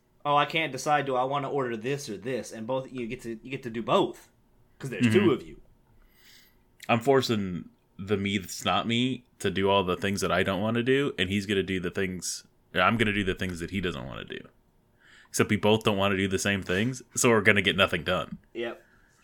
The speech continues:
Speaker 1: So it's just like normal.
Speaker 2: Yeah, exactly. Except I don't have another person to blame, and it's just myself.
Speaker 1: <laughs>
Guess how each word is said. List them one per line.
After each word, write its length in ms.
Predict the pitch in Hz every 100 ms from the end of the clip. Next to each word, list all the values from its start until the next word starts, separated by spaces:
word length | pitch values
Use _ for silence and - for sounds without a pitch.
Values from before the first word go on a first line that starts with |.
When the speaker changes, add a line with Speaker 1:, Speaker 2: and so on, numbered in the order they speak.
| _ _ _ -
Speaker 1:
So 100 | 175
it's 100 | 151
just 140 | 151
like 120 | 131
normal. 380 | 123 131 196 - _ _ _ _ _ _ -
Speaker 2:
Yeah, 180 | 120 95
exactly. 440 | 92 98 - - 101
Except 380 | 110 113 - -
I 160 | 110
don't 140 | 120 117
have 160 | 117
another 240 | 104 98 104
person 320 | 110 107 113
to 80 | 95
blame, 400 | 92 95 123 127
and 100 | 113
it's 120 | 101
just 260 | - 107 -
myself. 520 | 87 - 90 - -
Speaker 1:
<laughs> 60 | _